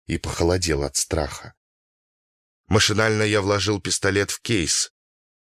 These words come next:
затем бессмысленно и жалко уставился на него, увидев, как его темная и мрачная фигура, казалось, увеличивается, возвышаясь надо мной,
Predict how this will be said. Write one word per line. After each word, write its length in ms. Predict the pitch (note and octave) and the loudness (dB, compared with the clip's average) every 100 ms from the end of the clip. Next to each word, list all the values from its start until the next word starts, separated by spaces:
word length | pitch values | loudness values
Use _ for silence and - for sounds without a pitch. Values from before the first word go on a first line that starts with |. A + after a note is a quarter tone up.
| - | 0
затем 400 | G2 A#2 D3 C3 | 2 4 2 2
бессмысленно 640 | B2+ B2+ D3 - C3 B2 | 0 2 2 2 0 0
и 80 | A2+ | 2
жалко 380 | B2+ B2+ - C3 | 2 0 -2 -4
уставился 720 | B2+ - C#3+ G2+ D#2 - D#2 | -2 0 2 2 -2 -4 -2
на 120 | D#2+ | -2
него, 420 | D2+ D#2 D2+ D2 - _ _ _ _ _ - | -2 -2 -2 -4 -8 _ _ _ _ _ -2
увидев, 600 | F#2 F2+ G#2 F2 F2 - _ _ _ | 0 2 2 2 -2 -4 _ _ _
как 200 | - A2 | -2 0
его 200 | G#2+ G2 | 0 0
темная 440 | F#2+ G#2+ G2+ F2+ F2 | 0 2 2 2 2
и 40 | |
мрачная 520 | F2 F2 E2+ - E2+ | 2 2 0 -2 -2
фигура, 480 | D#2+ F2+ E2 B2 B2 | -2 -4 0 2 2
казалось, 680 | - G#2+ G2+ G#2+ G2+ F#2+ - _ _ _ | 0 -2 0 0 0 -2 -6 _ _ _
увеличивается, 1000 | - G2 A2+ C#3+ C#3 - D2+ D2+ C#2+ - | -2 0 2 2 2 0 0 -2 -2 -4
возвышаясь 720 | D2 C#2+ D2 D2+ E2+ D#2+ C#2+ - | -2 -2 -2 0 0 -2 -2 -4
надо 240 | D2+ E2+ | -2 -2
мной, 400 | F#2 G2+ D#2 C#2 | 0 -2 -2 -4